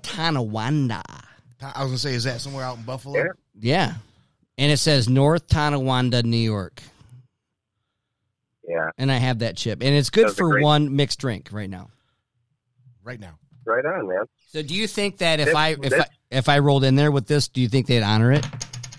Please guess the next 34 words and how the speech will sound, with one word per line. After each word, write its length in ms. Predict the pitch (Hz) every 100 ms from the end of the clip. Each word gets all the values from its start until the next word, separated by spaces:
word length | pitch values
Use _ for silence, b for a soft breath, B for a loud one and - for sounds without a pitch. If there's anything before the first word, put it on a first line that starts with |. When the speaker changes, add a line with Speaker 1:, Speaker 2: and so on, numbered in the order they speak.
| - - - - - - _ _ _ _ _ _ _ -
Speaker 3:
Absolutely, 560 | 139 - 147 147 110 104
they 100 | 90
would. 220 | 87 85 - _ -
Speaker 1:
Good. 300 | 87 90 98 _ _ _ _ _ _ _ _ _
Speaker 3:
Without 320 | 117 135 147 _
question. 640 | 160 156 - - 98 110 - _ _ _ - 127 117
And, 280 | 113 110 107
uh, 140 | 107 101
if 120 | 113
they, 120 | - 127 - -
if 220 | 170 113 -
they 100 | 123
don't 200 | 147 175 151
even, 380 | 151 135 135 -
if 100 | 113
they 80 | 151
don't 200 | 170 -
have 200 | 151 139
those 160 | 139 - -
chips 140 | 151 - 143
anymore, 560 | 135 117 107 110 139 - 117
Speaker 1:
Mm-hmm. 300 | 110 123 139 - _ _ _ -
Speaker 3:
probably 560 | 156 165 180 147 131
what 160 | 120 123
they 80 | 113
would 160 | 113 -
do 180 | 113 107
is 60 | 107 _
say, 260 | 101 90 98 _ _ _ 92
Speaker 1:
Mm-hmm. 480 | 90 95 _ - 131
Speaker 3:
"Absolutely, 600 | 147 - 127 135 120 113
we'll 180 | 104 -
honor 400 | 127 143 110
it. 120 | 87